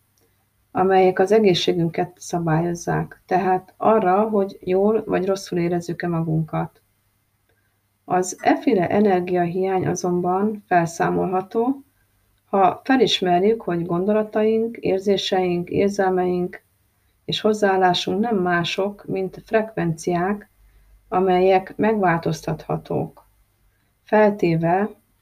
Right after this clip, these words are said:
hogy teljes szívünkkel bele-, belevetjük magunkat az elhatározásba. A régi, nem kívánatos mintázatokból könnyebben megszabadulhatunk,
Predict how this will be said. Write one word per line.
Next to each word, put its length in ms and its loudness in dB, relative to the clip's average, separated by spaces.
hogy 140 -8
teljes 400 4
szívünkkel 960 -4
bele-, 460 2
belevetjük 680 2
magunkat 560 -4
az 220 -6
elhatározásba. 1300 -4
A 300 8
régi, 480 8
nem 260 10
kívánatos 600 2
mintázatokból 1160 0
könnyebben 500 6
megszabadulhatunk, 1160 0